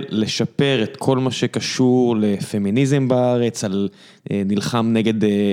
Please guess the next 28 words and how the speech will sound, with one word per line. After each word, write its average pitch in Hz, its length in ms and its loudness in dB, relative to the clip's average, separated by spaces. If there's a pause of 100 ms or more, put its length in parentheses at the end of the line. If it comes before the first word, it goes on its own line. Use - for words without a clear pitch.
(140)
אלימות 107 400 2
כלפי 104 260 -2
נשים, 127 560 0 (500)
אה, 101 320 0
אלימות 98 360 -2
מינית 127 260 0
כלפי 135 300 0
נשים, 113 680 0
אה, 101 60 0 (300)
תרבות 101 380 -2
האונס. 135 640 0 (400)
אז 101 220 -4
זה 127 180 0
בעצם 135 300 0
היה 110 300 2
הנושא 107 380 -2
העיקרי 110 460 -2
של 107 160 -4
הפרק 117 420 0
הבכלל 120 440 -2
לא 117 120 0
קצר 120 360 -4
הזה, 139 280 0 (540)
שבו 113 680 0
הלכנו, 117 960 0
אה, 107 800 2
מצד 123 460 -2
לצד 120 460 0